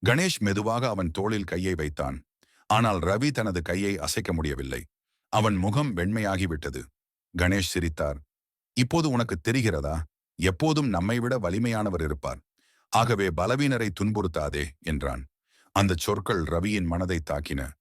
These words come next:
அவன் உடனே மூதாட்டியின் அருகே சென்று மன்னிப்பு கேட்டு கூடையை எடுத்துக் கொடுத்தான். வலியார் முன் தன்னை நினைக்கதான் தன்னின்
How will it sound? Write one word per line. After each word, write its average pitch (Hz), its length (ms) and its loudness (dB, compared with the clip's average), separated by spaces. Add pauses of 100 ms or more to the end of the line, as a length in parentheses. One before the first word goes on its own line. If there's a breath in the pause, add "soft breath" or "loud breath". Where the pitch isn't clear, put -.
(320 soft breath)
அவன் 107 240 4
உடனே 117 360 2
மூதாட்டியின் 98 600 -2
அருகே 87 360 0
சென்று 82 560 -4
மன்னிப்பு 95 480 0
கேட்டு 85 300 -4
கூடையை 92 440 -2
எடுத்துக் 80 340 -4
கொடுத்தான். 71 500 -4 (640 loud breath)
வலியார் 147 420 2
முன் 120 200 2
தன்னை 95 280 0
நினைக்கதான் 87 600 0
தன்னின் 71 460 -4